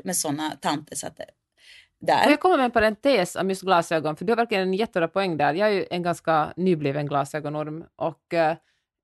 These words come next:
Speaker 2: fy fan vad härligt det är att kunna ha glasögon.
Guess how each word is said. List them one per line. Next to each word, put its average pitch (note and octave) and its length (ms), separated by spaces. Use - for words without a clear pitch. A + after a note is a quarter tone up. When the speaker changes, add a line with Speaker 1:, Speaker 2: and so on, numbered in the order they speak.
Speaker 2:
fy A#3+ 80
fan C#4+ 260
vad G3 200
härligt F3 440
det D#3+ 60
är D#3 60
att D#3 100
kunna D3+ 420
ha E3 260
glasögon. C#3+ 720